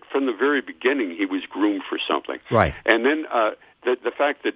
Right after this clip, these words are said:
Speaker 1: when he was the governor of Arkansas, uh, drugs were running through his, his country, uh, or through his state, excuse, uh, through Arkansas, like at, at Mena, the airport at Mena. And, I mean, he was all part of the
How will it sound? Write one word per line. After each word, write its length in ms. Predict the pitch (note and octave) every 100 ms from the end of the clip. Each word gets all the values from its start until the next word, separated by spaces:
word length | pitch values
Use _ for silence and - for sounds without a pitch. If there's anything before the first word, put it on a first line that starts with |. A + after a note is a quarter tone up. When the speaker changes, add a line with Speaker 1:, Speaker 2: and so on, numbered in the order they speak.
| -
Speaker 1:
when 180 | B2 D3+
he 100 | C3+
was 140 | A#2+
the 80 | G#2+
governor 500 | E2 A#2 B2 G#2 F#2
of 80 | D#2+
Arkansas, 720 | G2+ A2+ F#2+ - C#2+ B1+ C2 - - - -
uh, 40 | A#2+ G#2
drugs 360 | A2+ D#3+ D3 B2
were 120 | G2 F2+ F#2
running 360 | A2 C#3+ B2+ G2+ -
through 220 | C3+ C3
his, 220 | A2+ G2 E2+ - -
his 160 | F#2 F2 -
country, 480 | A#2+ - D#2 D#2 - - - - - - -
uh, 60 |
or 300 | G2 F#2+ F#2+ F#2+ -
through 180 | A2+ G2+
his 100 | -
state, 220 | - A2
excuse, 360 | F2 - G2+ F#2 G2+
uh, 60 | G2
through 160 | G#2 G#2
Arkansas, 500 | A2+ B2 F#2 - D#2+
like 220 | D#2+ F2+
at, 80 | - -
at 160 | F#2+ F#2
Mena, 400 | F#2 A#2 F2+ D#2 - - -
the 80 | F2+
airport 340 | G2 - F#2
at 120 | F2
Mena. 360 | E2+ G2+ A#2+ - - - - -
And, 180 | A3+ - G3+
I 100 | -
mean, 120 | G4+ F#3+
he 80 | D#4
was 120 | A3+
all 160 | F#3
part 320 | - - D#3+ D#3+
of 100 |
the 60 | A#2